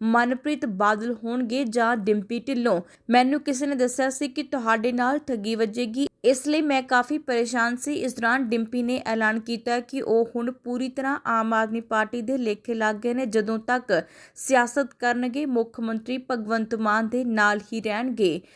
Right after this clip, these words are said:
ਉਹਨਾਂ ਕਿਹਾ ਕਿ ਜਿਸ ਪਾਰਟੀ 'ਚ ਅਠੱਤੀ ਸਾਲ ਸੇਵਾ ਕੀਤੀ, ਉਸ ਪਾਰਟੀ ਦਾ ਹੱਥ ਛੱਡਣਾ ਬਹੁਤ ਔਖਾ ਹੈ, ਪਰ ਮੈਂ ਜਦੋਂ ਪਾਰਟੀ ਵਿੱਚੋਂ ਅਸਤੀਫਾ ਦਿੱਤਾ ਤਾਂ ਮੇਰੀਆਂ ਭੁੱਬਾਂ ਨਿਕਲ ਗਈਆਂ। ਪਰ ਉਹ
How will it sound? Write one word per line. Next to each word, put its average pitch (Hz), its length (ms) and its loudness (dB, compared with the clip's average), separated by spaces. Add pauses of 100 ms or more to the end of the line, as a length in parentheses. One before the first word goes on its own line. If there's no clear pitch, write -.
(180)
ਉਹਨਾਂ 262 260 4
ਕਿਹਾ 277 220 0
ਕਿ 277 160 -4
ਜਿਸ 233 360 -4
ਪਾਰਟੀ 233 380 0
'ਚ 254 140 -6 (160)
ਅਠੱਤੀ 240 420 -4
ਸਾਲ 254 320 0
ਸੇਵਾ 226 380 0
ਕੀਤੀ, 226 400 -6
ਉਸ 254 260 0
ਪਾਰਟੀ 214 340 0
ਦਾ 233 180 -2
ਹੱਥ 220 400 -4
ਛੱਡਣਾ 220 400 -2
ਬਹੁਤ 208 400 -2
ਔਖਾ 214 400 -4
ਹੈ, 247 80 -2
ਪਰ 220 280 -2
ਮੈਂ 214 240 -2
ਜਦੋਂ 220 400 -2 (360)
ਪਾਰਟੀ 233 300 4
ਵਿੱਚੋਂ 269 360 -2 (140)
ਅਸਤੀਫਾ 226 480 -4
ਦਿੱਤਾ 220 360 0
ਤਾਂ 254 160 -2
ਮੇਰੀਆਂ 220 360 0
ਭੁੱਬਾਂ 226 480 -2
ਨਿਕਲ 214 360 -2
ਗਈਆਂ। 226 340 -2
ਪਰ 220 300 0 (320)
ਉਹ 247 220 2